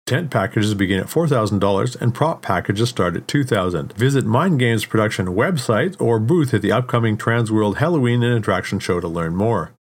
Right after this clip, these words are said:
University Medical Center Children's Hospital received a donation of more than two hundred thousand dollars from local Spirit Halloween stores and spirit halloween dot com.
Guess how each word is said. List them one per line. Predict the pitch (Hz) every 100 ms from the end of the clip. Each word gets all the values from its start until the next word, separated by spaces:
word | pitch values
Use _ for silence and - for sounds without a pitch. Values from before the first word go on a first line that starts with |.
| _
University | 98 120 170 139 143 110 104
Medical | 104 175 139 117
Center | - 107 98 92
Children's | - 208 143 107
Hospital | - 92 95 - 117 123 131 -
received | 175 202 196 180
a |
donation | 147 127 117 113 -
of | 135 110
more | 104 101
than | 95 95
two | - 165
hundred | 151 143 127
thousand | 117 113 110 104
dollars | 143 127 101 -
from | 98 92
local | 107 120 107
Spirit | - - 170 156
Halloween | 156 165 151 120 104
stores | 95 104 101 107
and | 107
spirit | - - 90 92
halloween | 98 92 92 98
dot | 92 90 -
com. | 120 101 82